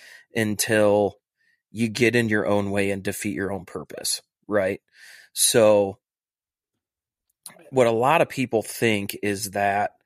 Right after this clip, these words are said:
um, logging, the lumber industry is really kind of destroying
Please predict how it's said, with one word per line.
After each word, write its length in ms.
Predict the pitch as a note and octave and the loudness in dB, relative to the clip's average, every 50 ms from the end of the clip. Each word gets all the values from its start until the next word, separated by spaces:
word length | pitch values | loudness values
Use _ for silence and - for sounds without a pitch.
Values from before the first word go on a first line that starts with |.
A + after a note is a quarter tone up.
| _ _ - - _ _ - | _ _ -20 -20 _ _ -6
um, 500 | - G#2+ G#2+ G#2 G2+ G2+ G2 G2+ F#2 - - _ - | -2 2 2 2 2 2 0 -4 -8 -12 -14 _ -12
logging, 800 | G2+ A2 A2+ A2 A2 A2 A2 G#2+ G#2+ A2 A2 A2 G#2+ G#2+ G#2 - | -4 0 2 4 4 4 2 2 0 -2 -2 -2 -4 -4 -6 -4
the 80 | - G2+ | -4 -2
lumber 360 | G2+ G#2+ A2 A2 G#2+ G#2+ G#2 | 0 0 0 0 0 -2 -2
industry 920 | - G#2+ G2+ G2+ G2 G2 F#2+ - - - G#2+ G2 F#2+ F#2+ G2 F#2+ F#2+ - _ _ _ _ _ _ _ _ _ _ _ _ _ _ _ | -2 -4 -4 -4 -4 -4 -4 -4 -4 -4 -4 -4 -4 -4 -4 -6 -10 -12 _ _ _ _ _ _ _ _ _ _ _ _ _ _ _
is 840 | - - G#2+ G2+ G2+ G2+ G2+ G2+ G2 F#2 - - - - - - - _ _ _ _ _ _ - | -2 2 2 4 4 2 0 0 -2 -2 -2 -2 -2 -4 -6 -10 -16 _ _ _ _ _ _ -12
really 380 | G2+ G#2+ A2+ A2+ A2 G#2 G#2+ | -6 -2 0 2 2 2 0
kind 260 | G#2 - - G#2+ G#2 G2 | -2 -2 -4 -4 -4 -4
of 100 | F#2+ G2 | -6 -4
destroying 1080 | G2+ F#2+ - - - - - - A2+ G#2+ G#2+ G#2+ G#2 G2+ G2+ G2+ G2+ G2+ G2 F2+ | -4 -2 -2 0 -2 -2 -4 -4 -2 0 0 2 2 0 0 -2 -4 -6 -8 -10